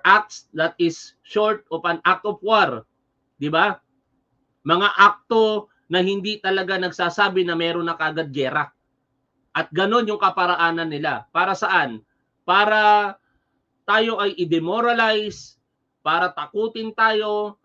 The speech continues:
and basically part ng psychological warfare. At hindi po tayo dapat mag-back down dyan. Ngayon, sasabihin ninyo, "Eh, bakit ayaw natin gumanti ng water cannon?"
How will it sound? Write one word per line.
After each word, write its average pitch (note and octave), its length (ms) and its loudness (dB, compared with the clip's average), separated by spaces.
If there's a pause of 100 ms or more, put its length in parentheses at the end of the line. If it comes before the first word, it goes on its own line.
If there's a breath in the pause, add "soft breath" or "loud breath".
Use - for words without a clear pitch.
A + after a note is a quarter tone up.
and C#3 240 -8
basically F#3 800 -4
part E3 300 -4
ng D#3+ 240 -8
psychological C#3+ 960 -8 (320)
warfare. A#2+ 600 -8 (440)
At B2+ 160 -6
hindi F3 320 -4
po E3 240 -10
tayo D3+ 240 -6
dapat C3+ 400 -6
mag-back A2+ 400 -14
down G2+ 260 -14
dyan. G2+ 300 -12 (880)
Ngayon, G3+ 240 4
sasabihin F3 560 0
ninyo, F3+ 400 -2 (400)
"Eh, F3 80 -6
bakit A#3 320 0
ayaw G#3 240 0
natin G3+ 320 -2
gumanti F#3 480 -4
ng F3 100 -4
water E3 380 -4
cannon?" C3+ 500 -6